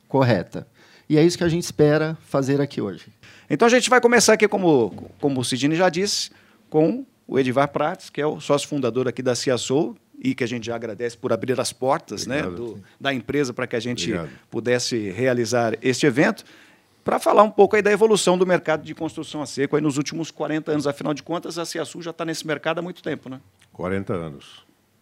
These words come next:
Speaker 3: Já estamos indo pro quarenta e um em fevereiro. <laughs> É, na realidade, nós começamos em mil novecentos e oitenta e um com o nosso trabalho e nem sabia que isso ia virar construção a seco.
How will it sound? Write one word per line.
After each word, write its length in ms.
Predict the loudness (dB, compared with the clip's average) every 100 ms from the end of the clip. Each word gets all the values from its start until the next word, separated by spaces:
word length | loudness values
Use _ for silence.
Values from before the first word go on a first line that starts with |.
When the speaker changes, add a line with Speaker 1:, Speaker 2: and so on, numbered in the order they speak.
| _ _ -16
Speaker 3:
Já 100 | -14
estamos 260 | -12 -10
indo 80 | -10
pro 100 | -10
quarenta 340 | -8 -8 -8 -8
e 100 | -6
um 100 | -8
em 80 |
fevereiro. 580 | -10 -10 -8 -6 -8 -10 -16
<laughs> 680 | -18 -18 -16 -18 -18 -18 -18 -18 -20 -20 -20 -6 -4
É, 160 | -2
na 140 | -4 -4
realidade, 540 | -4 -4 -4 -4 -4 -6 -6
nós 320 | -8 -10 -10
começamos 540 | -10 -10 -10 -10 -8
em 40 | -8
mil 140 | -8
novecentos 380 | -8 -8 -8 -6
e 20 |
oitenta 380 | -8 -8 -10 -8
e 160 | -8 -6
um 120 | -8 _ _ _ -20 -14 -14 -14 -20 _
com 420 | -8 -6 -4 -6
o 60 | -6
nosso 300 | -6 -6 -8
trabalho 580 | -6 -4 0 0 2 0
e 260 | -2 -6
nem 240 | -6 -2 -2
sabia 480 | 0 -2 -2 -2 -2
que 160 | -4
isso 220 | -6 -2
ia 60 | -4
virar 260 | -2 -2 -2
construção 420 | -4 -6 -6 -4
a 60 |
seco. 500 | -4 -6 -8 -12 -20